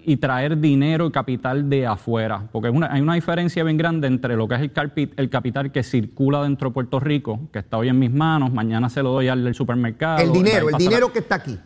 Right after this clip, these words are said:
Speaker 1: Correcto.
Speaker 2: Ok.
Speaker 1: La velocidad del dinero de lo que es el Puerto Rico interno versus el capital que logramos traer de afuera, que ese es el que nos hace crecer económicamente. O sea que dentro de ese marco, el gobierno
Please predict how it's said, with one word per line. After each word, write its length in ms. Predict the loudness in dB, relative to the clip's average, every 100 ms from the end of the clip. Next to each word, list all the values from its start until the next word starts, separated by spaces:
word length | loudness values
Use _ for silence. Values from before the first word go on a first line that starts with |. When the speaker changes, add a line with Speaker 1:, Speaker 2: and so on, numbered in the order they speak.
| _
Speaker 1:
Correcto. 640 | 2 2 2 0 -2 -4 -4
Speaker 2:
Ok. 180 | -2
Speaker 1:
La 100 | 0
velocidad 440 | 0 0 0 0 2
del 120 | 2
dinero 340 | 2 2 0 -2
de 140 | -2
lo 100 | 0
que 100 | 0
es 40 | -2
el 80 |
Puerto 220 | -4 -4 -4
Rico 160 | -4
interno 260 | -2 -2 0
versus 420 | 0 0 -2 -6
el 160 | -4 -2
capital 500 | -2 -2 -2 -2 -4
que 100 | -2
logramos 400 | -2 0 0 -2
traer 200 | -2 -2
de 60 | -2
afuera, 320 | -2 -2 -2
que 80 | -4
ese 140 | -2
es 40 | -2
el 80 |
que 100 | 0
nos 140 | 0 0
hace 240 | -2 -2
crecer 260 | -2 -2 -2
económicamente. 800 | -2 -2 -2 -2 0 0 -2 -6
O 600 | -20 -20 -20 _ _ 0
sea 120 | 0
que 60 |
dentro 300 | 0 -2 0
de 40 | 0
ese 160 | 0
marco, 500 | 0 0 0 0 0 0
el 180 | 0 2
gobierno 720 | 4 4 4 2 2 0